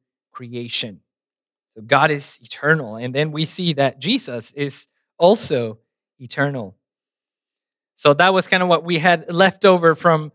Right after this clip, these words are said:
last week. Now let's go to verse nine. I, John. So now John is, uh, uh, you know, mentioning he is the one writing this letter. "I, John, your brother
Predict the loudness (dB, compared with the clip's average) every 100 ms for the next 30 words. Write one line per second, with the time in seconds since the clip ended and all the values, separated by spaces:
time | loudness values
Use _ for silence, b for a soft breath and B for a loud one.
0 | _ _ 0 2 2 -2 -8 -10 -4 2
1 | 4 4 4 0 0 0 2 2 0 -2
2 | 0 0 -4 -2 4 6 8 4 0 0
3 | 4 4 4 2 -2 -2 2 4 4 4
4 | 4 4 2 -2 -4 -10 _ _ _ _
5 | 4 4 4 2 2 -6 -8 0 2 2
6 | 2 0 -6 -6 -10 0 2 2 2 4
7 | 2 4 2 0 -6 -10 -8 -6 -2 2
8 | 4 4 4 4 4 2 -2 -12 _ _
9 | _ _ 4 6 6 6 4 6 4 2
10 | -2